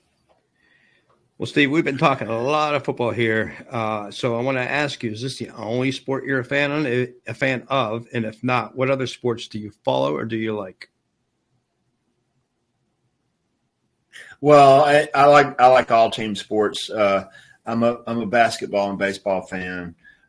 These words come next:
Speaker 2: Um, I like hockey. I don't know a lot about the sport, but I have had my hockey phases. Um, but I,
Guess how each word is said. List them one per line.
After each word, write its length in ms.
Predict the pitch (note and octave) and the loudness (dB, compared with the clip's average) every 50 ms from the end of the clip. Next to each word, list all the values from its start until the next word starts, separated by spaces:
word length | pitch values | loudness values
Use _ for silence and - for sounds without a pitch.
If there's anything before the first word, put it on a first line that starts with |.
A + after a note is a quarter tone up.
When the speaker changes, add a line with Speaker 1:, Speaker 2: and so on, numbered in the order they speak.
| _ _ | _ _
Speaker 2:
Um, 340 | F2 F2 F2+ F2+ F2 E2+ - _ _ _ _ _ _ _ _ | -10 -8 -8 -8 -8 -10 -12 _ _ _ _ _ _ _ _
I 80 | - G#2+ | -8 0
like 320 | A2 A#2+ C3+ C3+ C#3 - | 4 6 6 6 6 4
hockey. 600 | C3 C3+ C3 B2+ B2 A#2+ - A#2+ A#2 A#2 A2 G#2+ - _ _ _ _ | 4 6 8 8 8 8 4 0 -4 -4 -6 -8 -10 _ _ _ _
I 120 | - A2+ A2 | -4 -4 -4
don't 420 | G2 - B2+ B2+ B2 B2 B2 - | -2 2 2 4 4 2 0 -2
know 280 | C3+ B2+ B2 A#2+ A#2+ A#2 | 0 4 4 6 6 6
a 40 | A2+ | 4
lot 240 | A2 G#2+ G#2+ G#2+ G#2+ | 6 6 6 6 4
about 300 | G2 F#2 G#2 G#2 - - | 4 2 2 2 2 0
the 60 | - | -6
sport, 500 | - - - - G#2 G2 F#2+ F#2+ - - | -8 -6 -2 -2 0 0 0 0 -2 -4
but 100 | - G2+ | -2 -2
I 100 | G2+ G2+ | -2 0
have 240 | G#2+ A2 G#2+ G#2+ G2+ | 0 0 -2 -2 -2
had 220 | G#2 G#2 G2+ G2 | -2 -4 -4 -2
my 160 | G2 F#2+ F#2+ F#2 | -2 -4 -6 -6
hockey 480 | F#2 G2 G2+ G2 F#2+ - - - G2 | -6 -6 -4 -4 -6 -6 -8 -12 -14
phases. 880 | - - - G2 F#2 F#2+ F#2+ F2+ E2+ - D#2+ D2+ D2 D#2+ D2+ - - - _ - - - - - _ _ - | -14 -10 -8 -6 -6 -4 -6 -6 -8 -10 -12 -12 -12 -12 -12 -14 -16 -16 _ -20 -20 -20 -20 -20 _ _ -12
Um, 640 | F2+ F2 F2+ F2 F2 F2 E2+ E2 E2+ E2+ F#2 F#2+ - _ _ _ - D2+ G2 G2+ - - F2 | -8 -6 -6 -6 -6 -6 -8 -10 -10 -10 -12 -14 -16 _ _ _ -20 -20 -20 -20 -20 -20 _
but 260 | F2 G#2 G2 - - - - - - _ - G3+ - _ _ - - | -10 -8 -8 -8 -10 -12 -16 -20 -20 _ -20 -20 -20 _ _ -8 -2
I, 180 | A2+ A#2 - | 0 0 0